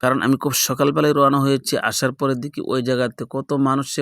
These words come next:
কত সুন্দর করে ভাই ধানের জমিগুলো লাগাচ্ছে। অসাধারণ না ভাই? অস্থির। আসার পরে দেখি হালকা একটু একটু রৌদ্র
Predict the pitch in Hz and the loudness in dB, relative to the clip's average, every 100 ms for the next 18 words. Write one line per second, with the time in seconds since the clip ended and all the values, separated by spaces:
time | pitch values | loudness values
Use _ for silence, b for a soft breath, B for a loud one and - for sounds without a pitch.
0 | 127 139 - 139 - 123 123 127 - 123 | -4 -6 -4 -6 -4 -4 -4 -4 -2 -2
1 | 117 113 104 110 117 110 120 120 117 113 | 0 -2 -2 -4 -4 -4 -4 -4 -4 -4
2 | 113 110 - - 117 - 104 113 113 117 | -4 -6 -6 -4 -4 -4 -4 -4 -4 -2
3 | 117 113 120 - - 135 - - 123 113 | -2 -2 -4 -2 2 2 0 -6 -4 -4
4 | 104 120 - 143 143 143 131 131 135 123 | -4 -4 -2 -2 0 -2 -2 -6 -4 -2
5 | 123 127 127 - 131 - 127 120 107 107 | -2 -2 -6 -6 -8 -4 -2 -2 -2 -2